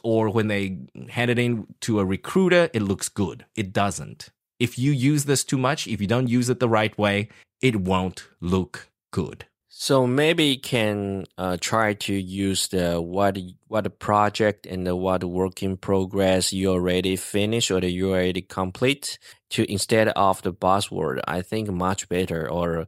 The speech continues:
Speaker 2: or very simple. What certificate you had?
Speaker 1: Yes. I mean, if you, if you're a Harvard graduate, do you need to tell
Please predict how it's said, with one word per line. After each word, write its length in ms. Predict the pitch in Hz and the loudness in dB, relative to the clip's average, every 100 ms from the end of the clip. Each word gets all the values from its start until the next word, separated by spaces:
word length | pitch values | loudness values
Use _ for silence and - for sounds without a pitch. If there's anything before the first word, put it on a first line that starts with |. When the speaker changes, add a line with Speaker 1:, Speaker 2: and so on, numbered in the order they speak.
| - - _ | -10 -20 _
Speaker 2:
or 380 | 101 98 95 95 | 0 2 4 2
very 640 | 90 104 127 143 147 143 | 0 0 2 4 2 0
simple. 720 | - 127 131 139 147 160 160 _ | -2 -4 -2 2 2 2 -4 _
What 400 | 90 98 113 160 | _ -8 -4 -4
certificate 640 | - 117 - 175 - 127 | -2 -4 -6 -10 -6 -4
you 140 | 110 101 | -4 -4
had? 340 | 101 65 50 - _ _ - | -4 -4 -6 -10 _ _ -2
Speaker 1:
Yes. 480 | 104 - - - - _ _ | -2 -2 -8 -10 -16 _ _
I 40 | 156 | 2
mean, 160 | 190 196 | 2 2
if 120 | 165 | 0
you, 140 | 233 - | -2 -2
if 140 | 156 | -2
you're 180 | 226 226 | 0 -2
a 40 | |
Harvard 520 | - 151 151 151 123 | -2 2 2 2 -2
graduate, 600 | 90 98 92 87 62 - - _ - | -2 -2 -2 -4 -12 -16 -20 _ 0
do 60 | |
you 200 | 147 190 | 2 2
need 340 | 180 160 175 - | 2 2 0 -4
to 220 | 160 131 - _ _ | -6 -6 -10 _ _
tell 460 | - 143 139 131 | -2 0 0 -4